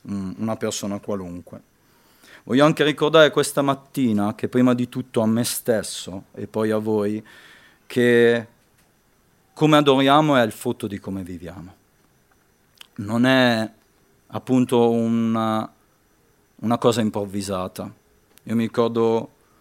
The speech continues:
ho fatto anni di danza e quando c'era l'improvvisazione era una cosa così, dovevi buttarti. Quando era preparata era una cosa completamente diversa, potevi vincere anche delle gare.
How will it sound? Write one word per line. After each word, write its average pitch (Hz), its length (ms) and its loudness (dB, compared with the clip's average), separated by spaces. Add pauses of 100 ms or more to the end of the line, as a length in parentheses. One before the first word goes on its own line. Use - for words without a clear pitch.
(140)
ho - 80 -16
fatto 107 640 -2
anni 113 480 0
di 110 100 -4
danza 107 720 -2
e 107 400 -2
quando 127 240 0
c'era 131 180 0
l'improvvisazione 131 1200 0 (160)
era 104 160 -8
una 107 160 -2
cosa 107 500 -2 (200)
così, 113 360 -4 (680)
dovevi 123 480 0
buttarti. 120 640 2
Quando 131 260 0
era 135 100 2
preparata 131 460 0
era 107 80 -6
una 104 100 -8
cosa 101 180 -6
completamente 104 640 -8
diversa, 104 420 -8
potevi 123 280 -8
vincere 107 380 -8
anche 101 200 -10
delle 98 240 -8
gare. 92 380 -10